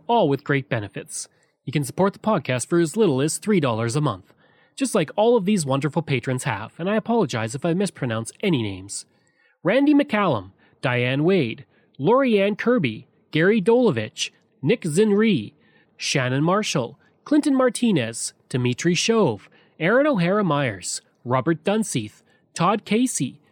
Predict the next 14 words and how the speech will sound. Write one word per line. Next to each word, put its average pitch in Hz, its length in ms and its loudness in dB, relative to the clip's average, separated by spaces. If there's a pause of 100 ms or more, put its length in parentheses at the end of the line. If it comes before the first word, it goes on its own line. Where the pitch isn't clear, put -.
(160)
Catherine 135 360 -2
Roy, 147 480 0 (360)
Luke 285 380 2
S, - 440 -4 (300)
J 147 240 0
P 240 160 2
Bear, 175 500 -2 (280)
Jason 202 420 0
Hall, 175 440 0 (240)
Phil 240 360 2
Maynard, 160 540 0 (280)
and 147 160 -2
Iris 127 320 0
Gray. 98 440 -4